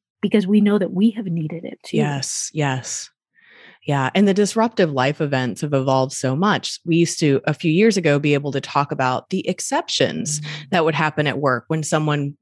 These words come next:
Speaker 2: someone's spouse
Speaker 1: Mm-hmm.
Speaker 2: had cancer or they had cancer or a loved one passes or, but now this has touched all of
Speaker 1: Mm-hmm.
Speaker 2: us. And, uh,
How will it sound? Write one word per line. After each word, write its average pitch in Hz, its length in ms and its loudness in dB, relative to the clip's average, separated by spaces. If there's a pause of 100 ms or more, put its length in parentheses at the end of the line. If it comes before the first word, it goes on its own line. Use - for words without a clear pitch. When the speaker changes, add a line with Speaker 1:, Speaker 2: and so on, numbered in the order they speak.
Speaker 2:
someone's 156 400 0
spouse 151 380 0
Speaker 1:
Mm-hmm. - 40 -2
Speaker 2:
had 143 140 0
cancer 143 440 -2
or 170 120 0
they 185 180 4
had 151 220 -2
cancer 131 440 -2
or 151 240 0 (160)
a 165 80 -2
loved 170 280 0
one 135 260 -2
passes 123 640 -4
or, 139 320 0 (580)
but 165 280 0
now 165 560 2 (360)
this 185 200 0
has 180 120 0
touched - 300 -2
all 143 220 2
of 151 80 0
Speaker 1:
Mm-hmm. 139 140 -4
Speaker 2:
us. - 220 -12 (160)
And, 156 400 0 (300)
uh, - 60 -4